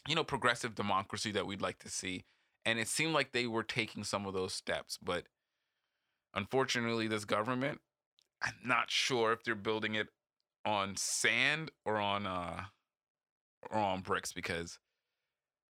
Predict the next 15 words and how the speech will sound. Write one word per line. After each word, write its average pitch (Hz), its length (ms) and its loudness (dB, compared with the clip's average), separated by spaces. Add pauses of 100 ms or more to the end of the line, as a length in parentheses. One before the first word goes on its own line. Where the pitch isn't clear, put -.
(140)
you 107 120 0
can't 143 520 4 (140)
have 107 560 2 (220)
police 120 420 0
repression 101 760 0
and 98 100 -4
then 92 80 -4
crack 110 300 2
down 110 160 2
on 104 140 0
the 101 80 -4
media 95 680 -2 (160)
and 101 180 -2
then 98 100 2
expect, - 720 0